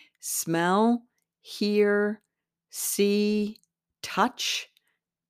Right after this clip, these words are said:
You know, wh-, when I mentioned that green shag carpet, I actually touched it. And, I mean, I felt it in my fingertips. <laughs> I felt it.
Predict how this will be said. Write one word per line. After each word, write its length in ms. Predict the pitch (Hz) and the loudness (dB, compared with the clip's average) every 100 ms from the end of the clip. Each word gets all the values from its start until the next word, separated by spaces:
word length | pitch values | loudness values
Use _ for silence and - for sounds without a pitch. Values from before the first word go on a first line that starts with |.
| _ _ | _ _
You 80 | 180 | -2
know, 240 | 175 165 - | 0 -2 0
wh-, 200 | - - | -2 0
when 140 | 185 | 0
I 100 | 190 | 2
mentioned 420 | 214 185 196 - 226 | 2 0 -2 -2 0
that 140 | 196 | 0
green 220 | 196 208 | 0 -2
shag 240 | 202 202 185 | -2 -4 -2
carpet, 300 | 185 185 170 | -2 0 0
I 80 | |
actually 340 | 156 151 - 147 | 0 -2 -8 -8
touched 440 | - - - - | -10 -12 -10 -8
it. 180 | - - _ _ - | -8 -10 _ _ -6
And, 180 | 156 - | -4 -4
I 120 | 156 | -4
mean, 160 | 165 156 | -4 -4
I 80 | |
felt 400 | 151 - 151 147 | -6 -4 -4 -2
it 120 | - - | -6 -6
in 120 | 160 | -6
my 120 | 151 | -6
fingertips. 840 | 147 - 151 135 - - - - - _ _ _ _ _ | -6 -8 -8 -8 -10 -12 -10 -10 -12 _ _ _ _ _
<laughs> 20 | - 214 - - - _ - | -2 -2 -4 -14 -20 _ -12
I 40 | 185 | -12
felt 360 | - 160 156 - | -6 -6 -6 -10
it. 240 | - - | -12 -14